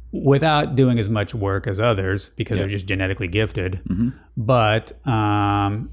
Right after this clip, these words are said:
Speaker 1: in a sense, they're underperforming because they really could be at the very, very, very top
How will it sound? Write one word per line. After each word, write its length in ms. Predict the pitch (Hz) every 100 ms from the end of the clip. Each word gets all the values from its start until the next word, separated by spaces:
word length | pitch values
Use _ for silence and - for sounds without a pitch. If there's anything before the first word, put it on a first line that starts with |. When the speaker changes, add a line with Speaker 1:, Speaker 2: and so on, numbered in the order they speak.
| -
Speaker 1:
in 120 | 113
a 60 | 101
sense, 360 | 175 131 117
they're 140 | 117 98
underperforming 600 | 101 107 156 147 120 110
because 260 | 110 104
they 120 | 110
really 300 | 104 117 98
could 280 | - 151 135
be 120 | 104
at 80 | 92
the 60 | 95
very, 300 | 90 95 92
very, 260 | 90 87
very 240 | 87 87 85
top 480 | - 110 92 -